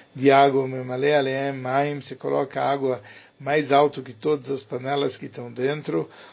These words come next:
o marticham letoicho yad sheiplu, você coloca aquilo pra ferver até aquilo cair. Ve'achar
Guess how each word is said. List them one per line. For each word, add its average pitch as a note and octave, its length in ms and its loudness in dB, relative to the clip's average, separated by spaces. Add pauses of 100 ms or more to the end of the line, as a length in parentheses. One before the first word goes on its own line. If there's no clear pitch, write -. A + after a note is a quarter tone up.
(120)
o D3 140 -6
marticham C3+ 920 -2
letoicho D#3 640 2
yad C#3+ 420 2
sheiplu, C#3 560 -2 (340)
você C#3 480 0
coloca C#3+ 480 0
aquilo C#3+ 360 -4
pra C3+ 200 -6
ferver C3+ 580 0
até D3+ 200 0
aquilo C#3+ 360 -4 (340)
cair. C3+ 440 -2 (540)
Ve'achar C#3+ 680 2